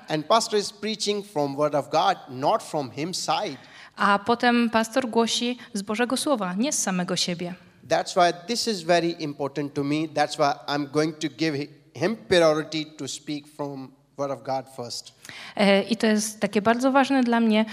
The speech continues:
Speaker 2: i w związku z tym daję temu pierwszeństwo i najpierw chciałbym podzielić się Bożym Słowem.
Speaker 1: I would like to read, uh, I would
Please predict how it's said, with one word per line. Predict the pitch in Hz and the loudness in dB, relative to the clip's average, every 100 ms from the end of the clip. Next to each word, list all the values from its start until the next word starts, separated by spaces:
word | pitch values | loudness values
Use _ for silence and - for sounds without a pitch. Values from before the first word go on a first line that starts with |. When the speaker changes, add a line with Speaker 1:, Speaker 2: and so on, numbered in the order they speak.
| - | -6
Speaker 2:
i | 202 | -2
w | |
związku | 208 226 - | 2 2 0
z | 214 | -4
tym | 226 220 | 0 2
daję | 208 202 | 2 -2
temu | 196 208 202 | 0 2 2
pierwszeństwo | 202 185 - 254 254 - | 0 -4 0 0 0 -4
i | 196 | 0
najpierw | 208 214 196 | 2 0 -2
chciałbym | - 185 190 190 | -4 -6 -6 -4
podzielić | 196 185 185 180 | -2 0 -2 0
się | 180 | -2
Bożym | 175 180 | -2 0
Słowem. | 180 202 185 180 185 202 - _ - | 0 2 0 0 -6 -10 -18 _ 0
Speaker 1:
I | |
would | 185 202 208 | 2 4 2
like | 208 | 2
to | 220 202 - - _ _ - 143 | -2 -4 -4 -12 _ _ -12 -4
read, | 165 202 214 - _ _ - - - | -2 -2 -6 -10 _ _ -20 -10 0
uh, | 147 143 147 143 - - _ _ - - 156 | 2 4 2 0 -6 -20 _ _ -16 -2 0
I | |
would | 175 | 2